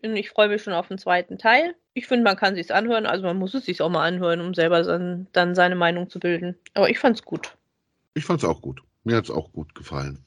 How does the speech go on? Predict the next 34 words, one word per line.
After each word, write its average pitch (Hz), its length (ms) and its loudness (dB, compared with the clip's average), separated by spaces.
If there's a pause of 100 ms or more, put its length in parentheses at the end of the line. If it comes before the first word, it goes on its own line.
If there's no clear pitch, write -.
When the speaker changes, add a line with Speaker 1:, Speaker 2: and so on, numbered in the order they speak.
(140)
Speaker 1:
Mhm. 196 360 -4
Speaker 2:
Obwohl 113 340 4
ich 135 120 0
am 101 100 2
Anfang 110 320 0
sehr 101 140 -2
skeptisch - 540 -6
war, 147 280 0
aber 110 360 2
es - 140 -8
hat 98 160 -2
mir 92 100 -4
dann 95 200 -2
doch 95 160 -4
sehr 85 180 -6
gut 87 200 -14
gefallen. 69 460 -10 (1700)
Und 95 200 -4
wie 104 100 -4
gesagt, 104 360 0
diese 95 220 -6
kleinen 98 720 -2
Witzchen, 98 680 -4
so 92 220 -6
die 87 120 -8
versteckten 92 580 -6
Witzchen, 90 320 -6
das 95 100 -10
fand 110 180 -4
ich 98 60 -8
schon - 160 -12
ganz 80 220 -4
gut. 55 200 -12 (920)
Speaker 1:
Mhm. 196 360 0